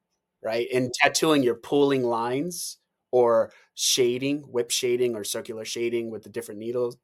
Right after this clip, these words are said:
configuration. S M P is just the same machine, same needles, you're just dotting.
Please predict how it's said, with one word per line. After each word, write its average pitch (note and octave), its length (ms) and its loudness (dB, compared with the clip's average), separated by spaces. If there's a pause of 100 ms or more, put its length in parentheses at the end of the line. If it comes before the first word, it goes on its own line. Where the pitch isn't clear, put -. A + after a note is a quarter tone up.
(220)
configuration. C3 720 -4 (540)
S B2+ 180 0
M A#2 80 -4
P C3 140 0
is G#2+ 120 0
just G2+ 200 -8 (100)
the C#3+ 60 -8
same D3 300 6
machine, C3+ 500 2
same C3 300 2
needles, A#2 400 2
you're G#2+ 100 -8
just G#2 200 -10
dotting. G#2 360 -2